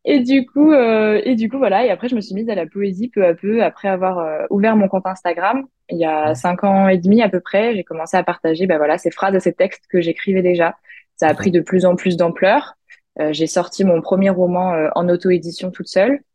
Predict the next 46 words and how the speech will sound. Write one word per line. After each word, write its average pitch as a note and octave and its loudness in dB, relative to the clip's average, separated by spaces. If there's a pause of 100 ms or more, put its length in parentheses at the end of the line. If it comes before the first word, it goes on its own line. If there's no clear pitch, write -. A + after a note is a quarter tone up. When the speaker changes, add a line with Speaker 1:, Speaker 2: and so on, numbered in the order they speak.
(360)
Speaker 1:
Ensuite, F3+ 0
j'ai F#3 2
sorti F3 -2
un E3 2
premier A3 2
recueil G3+ 2
de F3+ -2
poèmes, E3+ -2
euh, D3+ -8
toute - -12
seule F3+ 2
aussi E3 0
en F3+ -4
auto-édition, E3 -6
euh, D3+ -10 (420)
deux E3+ 2
mois F#3 4
après. E3+ -4 (640)
Et E3 2
puis F3 0
après, D#3 0
euh, C#3+ 2
les D3+ 2
prochains D#3 -6
livres, C#3+ -4
euh, C#3 -4 (420)
Speaker 2:
D'accord. A2 -16
Speaker 1:
se D#3 -4
sont - -8
faits. - -8
<laughs> - -6 (200)
Speaker 2:
Waouh. A#2 -4 (320)
Et D3+ 4
d'après D3 2
ce C3 0
que D3+ 2
j'ai C#3+ 2
compris, D3 0
même G3 4
en C#3+ 4
auto-édition, D3+ 2
ça E3+ 2
avait B2 0
très F3 -2
bien E3+ 2
fonctionné ? E3+ 0